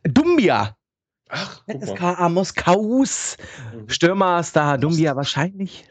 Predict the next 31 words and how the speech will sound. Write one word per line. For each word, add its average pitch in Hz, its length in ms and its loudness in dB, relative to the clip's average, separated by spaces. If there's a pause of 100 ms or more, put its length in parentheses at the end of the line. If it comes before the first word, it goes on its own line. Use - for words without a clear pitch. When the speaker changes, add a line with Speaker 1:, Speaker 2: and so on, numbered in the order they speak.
(140)
Speaker 1:
zum 160 240 -2
B 143 160 0
V 135 180 0
B. 139 220 -2
Aber 165 280 2
wir 143 80 2
haben 147 80 0
natürlich 151 420 -2
auch 131 180 0
die, 123 360 0 (280)
den 156 100 4
Rückrundenstark-, 156 880 0 (140)
Start 139 340 -2
fest - 280 -2
im 143 120 2
Blick. 156 280 -2 (280)
Denn 131 140 2
da 147 80 2
gibt 175 180 -4
es 151 80 -6
ja 156 100 4
am 139 120 0
Freitag 147 320 0
um 123 120 0
zwanzig 175 440 -2
Uhr 156 60 2
dreißig 127 440 -2
eine 127 380 0 (100)
durchaus 160 800 -2 (240)
interessante 160 560 2
Begegnung. 147 580 0